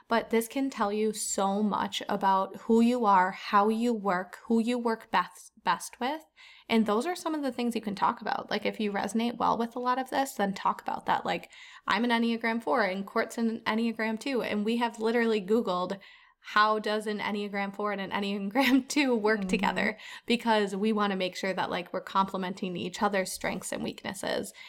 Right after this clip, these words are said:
Speaker 1: and that, like, we know, even just from a communication standpoint, like, how do we communicate best with each other?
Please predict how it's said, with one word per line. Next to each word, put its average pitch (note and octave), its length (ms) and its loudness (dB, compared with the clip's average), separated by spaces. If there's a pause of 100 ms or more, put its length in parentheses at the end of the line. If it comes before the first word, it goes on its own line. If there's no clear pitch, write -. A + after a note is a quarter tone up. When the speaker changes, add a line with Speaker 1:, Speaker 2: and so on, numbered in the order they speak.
(160)
Speaker 1:
and G3+ 200 0
that, F3+ 240 2
like, G3 240 -2
we G#3 200 0
know, F#3+ 380 2
even A3 260 2
just A3+ 140 0
from A3 160 0
a G3 60 -4
communication G#3 640 -2
standpoint, - 500 -4
like, - 240 -2
how G3+ 260 2
do G#3+ 140 2
we G#3+ 440 -2
communicate G#3+ 600 0
best F#3+ 240 -4
with G#3 160 -8
each - 180 -8
other? - 360 -2